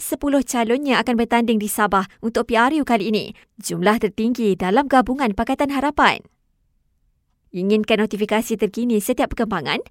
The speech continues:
analisis dan data mengenai pilihan raya umum kelima belas? Muat turun aplikasi Astro Awani sekarang.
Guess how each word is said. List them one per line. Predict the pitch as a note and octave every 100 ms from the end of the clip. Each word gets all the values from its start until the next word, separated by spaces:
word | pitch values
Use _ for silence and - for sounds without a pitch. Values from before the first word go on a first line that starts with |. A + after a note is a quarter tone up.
| -
analisis | - B3+ C#4 D4+ C4+ -
dan | A#3
data | G#3+ A3 G#3+ G#3
mengenai | G3 G3 G3+
pilihan | G3+ G#3+
raya | G3 G3+ G3
umum | G#3 G3
kelima | F#3 C#4+ D4
belas? | D#4+ F#3 B3 - - _ _
Muat | D#3+ D#3+ -
turun | F#3 G3
aplikasi | F#3+ G3 F#3+ G3+ G3+ F#3+ G3+
Astro | C#4+ - D#4
Awani | B3+ G3 D#3 B3 G#4+
sekarang. | - - C4 F3+ -